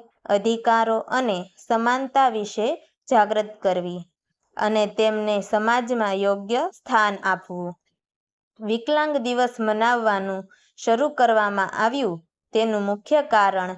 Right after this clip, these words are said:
એ છે કે વિકલાંગ લોકોના જીવનને સરળ બનાવવા માટે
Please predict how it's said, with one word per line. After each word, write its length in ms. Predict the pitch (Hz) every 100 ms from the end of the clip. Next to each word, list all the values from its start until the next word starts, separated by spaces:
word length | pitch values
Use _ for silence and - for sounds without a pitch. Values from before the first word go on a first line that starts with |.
| - _ -
એ 220 | 254 311 311
છે 240 | 240 202
કે 480 | 196 185 185 185 _ _ -
વિકલાંગ 520 | 202 214 262 277 285
લોકોના 640 | 254 226 233 214 208 196 185
જીવનને 800 | 208 208 240 269 226 180 175 _ _ _ _ -
સરળ 340 | 233 254 285
બનાવવા 580 | 247 226 202 196 190 190
માટે 580 | 190 214 220 214 175